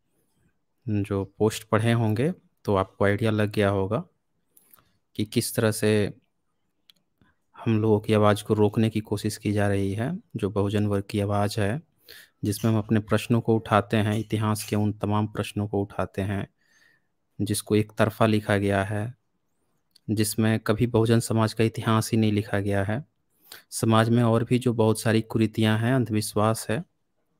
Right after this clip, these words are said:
और कॉन्स्टिट्यूशन हमें इस बात की इजाज़त भी देता है कि हम लोग साइंटिफिक टेम्परामेंट की बात करें,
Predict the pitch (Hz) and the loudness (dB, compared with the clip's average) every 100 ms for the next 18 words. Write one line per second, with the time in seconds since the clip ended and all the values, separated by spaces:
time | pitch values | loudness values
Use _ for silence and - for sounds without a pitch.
0 | _ _ _ _ _ _ - - 117 - | _ _ _ _ _ _ -18 2 2 4
1 | 113 110 - 117 - 123 120 120 117 113 | 2 0 0 -2 0 0 2 2 2 0
2 | - 120 - 107 - 113 107 104 113 113 | -4 -8 -2 -2 0 0 2 0 0 -2
3 | 113 107 107 107 107 113 107 107 - 110 | 0 0 0 0 0 -2 -2 -2 -2 -2
4 | 107 110 - 104 - 107 104 - 104 98 | -2 -4 -4 -2 0 0 0 -2 0 0
5 | - - 95 | -2 -4 -4